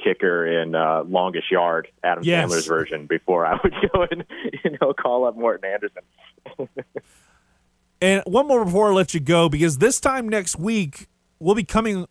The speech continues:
Speaker 2: off of a Buffalo Bills Thursday night football, Thanksgiving night extravaganza.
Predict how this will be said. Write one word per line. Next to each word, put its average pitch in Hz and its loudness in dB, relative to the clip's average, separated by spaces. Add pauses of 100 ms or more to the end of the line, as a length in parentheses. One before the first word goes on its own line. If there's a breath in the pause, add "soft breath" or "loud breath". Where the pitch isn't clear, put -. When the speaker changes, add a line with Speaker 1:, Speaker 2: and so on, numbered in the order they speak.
(140)
Speaker 2:
off 202 4
of 151 2
a 135 -2
Buffalo 165 2
Bills 143 0
Thursday 170 0
night 170 0
football, 147 0
Thanksgiving 151 -2
night 151 2 (420)
extravaganza. 143 0